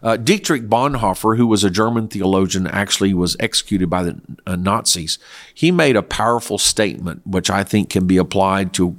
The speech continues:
conversion, but also to the life of holiness. He said, "Only he who believes is obedient, but only he who is obedient believes."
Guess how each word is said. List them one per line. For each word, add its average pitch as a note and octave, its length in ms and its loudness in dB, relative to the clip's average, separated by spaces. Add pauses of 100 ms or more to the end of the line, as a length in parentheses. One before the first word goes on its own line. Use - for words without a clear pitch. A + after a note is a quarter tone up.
conversion, B2 580 0
but G2 100 2
also G2+ 300 0
to G2 140 -6
the F2+ 60 -2
life F2+ 280 0
of F2 80 -14
holiness. F2 480 -2 (240)
He C#3+ 180 4
said, G#2+ 400 0
"Only G3 460 0
he D3 460 0
who B2+ 200 4
believes G2 1000 0 (500)
is F#2+ 160 2
obedient, F2+ 800 0 (1000)
but G#2+ 240 0
only D#3 440 0
he C3+ 320 6
who G#2+ 180 6
is G2 100 2
obedient F#2+ 1040 0 (560)
believes." F#2 800 0